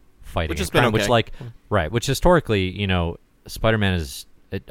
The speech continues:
Speaker 1: often, like, the, like, the f-, police pretty famously are trying to arrest him throughout a lot of the Silver Age, you know, because of his bad reputation
Speaker 2: And you
Speaker 1: and
Speaker 2: kinda
Speaker 1: because
Speaker 2: get
Speaker 1: of the
Speaker 2: that, uh,
Speaker 1: editorials J. Jonah Jameson's writing.
Speaker 2: And it's, like, a mix. Like, maybe the police have his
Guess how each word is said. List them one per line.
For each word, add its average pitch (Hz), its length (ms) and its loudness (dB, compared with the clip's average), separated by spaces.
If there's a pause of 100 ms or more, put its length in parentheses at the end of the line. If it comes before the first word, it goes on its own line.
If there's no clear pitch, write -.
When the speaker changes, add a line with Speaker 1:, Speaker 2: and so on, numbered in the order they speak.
Speaker 1:
often, 92 640 -2 (320)
like, 123 180 2
the, 131 220 4
like, 113 160 2
the 107 120 -4
f-, - 140 -14
police 139 220 4
pretty 113 200 -2
famously 85 640 -4
are 92 140 -2
trying 87 220 -2
to 92 100 -4
arrest 80 300 -4
him 113 140 -4 (300)
throughout 110 260 4
a 107 40 -2
lot 110 160 4
of 107 60 -2
the 110 60 -6
Silver 110 280 0
Age, 113 240 -6
you 123 80 -6
know, 120 140 -2
because - 320 -4
of 87 40 -10
his 95 120 -2
bad 98 180 -2
reputation 107 580 -6 (280)
Speaker 2:
And 269 100 -4
you 226 60 0
Speaker 1:
and 120 100 0
Speaker 2:
kinda 180 180 0
Speaker 1:
because 156 180 -2
Speaker 2:
get - 0 -
Speaker 1:
of - 40 -8
the 139 60 0
Speaker 2:
that, 131 80 4
uh, - 20 0 (140)
Speaker 1:
editorials 104 280 0
J. 110 140 -2
Jonah 104 220 -2
Jameson's 104 420 -4
writing. 110 240 -2 (320)
Speaker 2:
And 165 120 0
it's, 175 100 0
like, 180 140 2
a 131 60 -2
mix. 101 420 -6
Like, 104 260 -4 (160)
maybe 123 180 -6
the 117 120 -6
police 117 260 -4
have 107 220 -2
his 107 340 -8